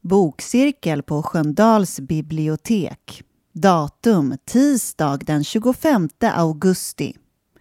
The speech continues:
Tid klockan femton noll noll till sexton noll noll. Sköndals bibliotek. Välkommen att vara med i vår bokcirkel. Vi ses i grupprummet Kakan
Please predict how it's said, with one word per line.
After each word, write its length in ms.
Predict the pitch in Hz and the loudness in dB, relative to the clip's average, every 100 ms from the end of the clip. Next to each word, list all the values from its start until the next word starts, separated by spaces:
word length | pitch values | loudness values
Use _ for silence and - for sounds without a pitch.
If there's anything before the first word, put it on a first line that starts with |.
| - - _ - | -20 -20 _ -8
Tid 480 | - 349 165 - - | 0 2 2 -2 -4
klockan 480 | 156 - 151 139 127 | -4 -2 -2 -2 -2
femton 520 | - 302 247 294 294 | 0 2 2 4 4
noll 180 | 285 247 | 6 6
noll 300 | 254 285 349 _ _ | 6 4 0 _ _
till 280 | - 143 - | -8 -6 -6
sexton 600 | - - 226 - 233 233 | -8 -4 -4 -2 2 4
noll 220 | 240 175 160 | 4 4 2
noll. 300 | 190 120 - - _ _ _ | 2 0 -4 -12 _ _ _
Sköndals 760 | - 170 151 156 180 170 - - | -6 0 0 2 4 2 -2 -10
bibliotek. 1160 | - 147 - 147 143 - 202 143 - _ - - _ _ _ _ _ _ _ _ - - _ _ _ | -8 -8 -6 -6 -6 -4 -4 -4 -8 _ -20 -20 _ _ _ _ _ _ _ _ -20 -20 _ _ _
Välkommen 960 | - 185 302 175 139 - 302 330 190 151 | -2 2 4 2 -2 2 4 4 4 2
att 220 | 175 - | -2 0
vara 100 | 220 | 2
med 360 | 185 160 160 - | 4 4 2 0
i 100 | 226 | -2
vår 280 | 165 147 147 | 0 0 0
bokcirkel. 920 | - 247 - - 320 - 165 131 151 - - - _ - | 0 0 0 -2 -2 0 0 0 -2 -8 -20 -20 _ 2
Vi 200 | 262 277 | 4 4
ses 500 | - 254 269 269 - | 2 2 2 2 -2
i 200 | 202 190 | 0 0
grupprummet 840 | 165 208 226 - 175 175 170 170 - | 2 2 2 0 0 2 2 -2 -2
Kakan 680 | 311 214 - - 359 - | -2 -2 -2 -2 -2 -2